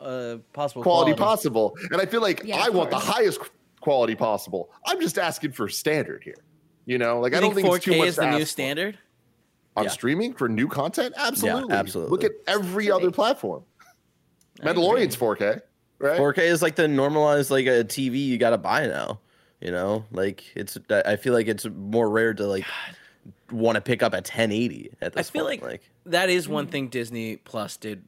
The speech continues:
Speaker 1: like, just nailed was,
Speaker 2: Right
Speaker 1: like,
Speaker 2: out the gate.
Speaker 1: the high quality,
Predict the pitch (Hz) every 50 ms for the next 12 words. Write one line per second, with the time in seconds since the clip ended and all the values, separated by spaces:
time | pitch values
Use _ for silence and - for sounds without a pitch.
0 | - 107 104 101 104 90 _ _ _ _ - 113 - 110 107 - - 120 117 113
1 | 113 113 110 110 107 98 104 85 - - _ _ _ _ _ _ - 110 113 110
2 | 110 117 113 107 98 98 95 92 101 90 110 117 107 85 107 113 120 113 104 113
3 | 123 127 127 143 151 147 - - 139 131 127 127 123 123 120 120 120 117 117 117
4 | 117 _